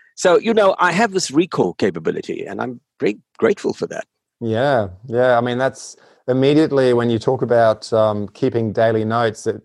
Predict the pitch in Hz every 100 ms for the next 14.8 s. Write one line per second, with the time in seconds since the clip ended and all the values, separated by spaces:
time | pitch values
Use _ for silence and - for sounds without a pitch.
0 | _ _ 120 113 113 107 110 117 117 113
1 | 143 143 135 123 110 - _ 123 110 104
2 | 107 120 120 110 101 - 123 117 101 104
3 | 104 104 98 _ 104 107 110 110 101 110
4 | 117 110 104 107 104 - 120 110 101 95
5 | - 107 101 95 - 110 107 107 104 95
6 | 98 92 90 - 95 90 104 98 95 85
7 | _ - - _ - 113 110 - - _
8 | 139 127 127 - - 143 147 123 - -
9 | 117 117 123 113 104 127 123 117 107 117
10 | 107 - - 123 127 127 120 117 113 110
11 | 107 104 104 _ _ _ - 123 107 113
12 | 110 110 98 104 101 - 107 117 107 104
13 | 101 104 107 98 107 98 101 98 104 131
14 | - 123 104 92 - 101 101